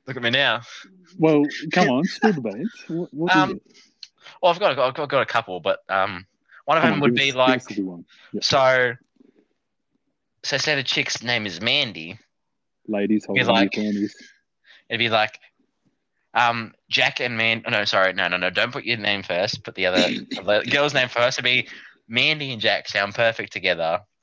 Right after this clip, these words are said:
Speaker 1: and just, like,
Speaker 2: Yeah.
Speaker 1: leave it at that. And they'll be like, "Oh yeah, it really does." Or like,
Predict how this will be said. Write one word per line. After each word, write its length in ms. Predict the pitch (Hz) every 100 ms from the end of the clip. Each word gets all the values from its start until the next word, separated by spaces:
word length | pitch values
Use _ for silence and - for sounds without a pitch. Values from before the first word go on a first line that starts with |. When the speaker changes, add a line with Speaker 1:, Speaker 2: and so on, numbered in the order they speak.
| _ _ _ _ _ _ _ -
Speaker 1:
and 120 | 107
just, 140 | 95
like, 100 | -
Speaker 2:
Yeah. 60 | 107
Speaker 1:
leave 120 | 104
it 80 | 101
at 80 | 98
that. 320 | 104 160 - _ _ _ _ _ _ _ - - - -
And 80 | 123
they'll 60 |
be 80 | 117
like, 280 | 117 113 - _ -
"Oh 80 |
yeah, 160 | 156 160
it 80 | 127
really 160 | 156 135
does." 640 | 147 156 98 107 - - - _ _ _ - - -
Or 120 | - 113
like, 420 | 113 110 -